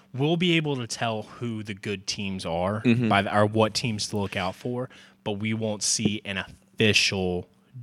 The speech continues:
Speaker 1: D three odac ranking until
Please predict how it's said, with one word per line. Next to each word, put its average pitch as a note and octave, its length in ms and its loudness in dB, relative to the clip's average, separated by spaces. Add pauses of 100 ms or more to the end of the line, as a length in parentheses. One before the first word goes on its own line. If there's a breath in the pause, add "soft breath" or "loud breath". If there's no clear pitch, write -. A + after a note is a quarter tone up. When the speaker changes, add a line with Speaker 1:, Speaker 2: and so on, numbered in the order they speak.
Speaker 1:
D G2 200 2
three F#2+ 340 -4
odac E2+ 440 0
ranking F2 560 -8
until F2+ 720 -8